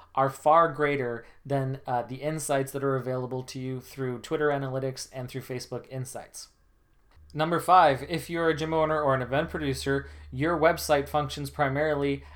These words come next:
as a communications tool. If you don't have a website,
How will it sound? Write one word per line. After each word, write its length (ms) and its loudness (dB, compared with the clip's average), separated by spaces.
as 300 0
a 80 -6
communications 880 -6
tool. 380 -6
If 160 -2
you 80 -2
don't 200 2
have 180 0
a 60 0
website, 520 2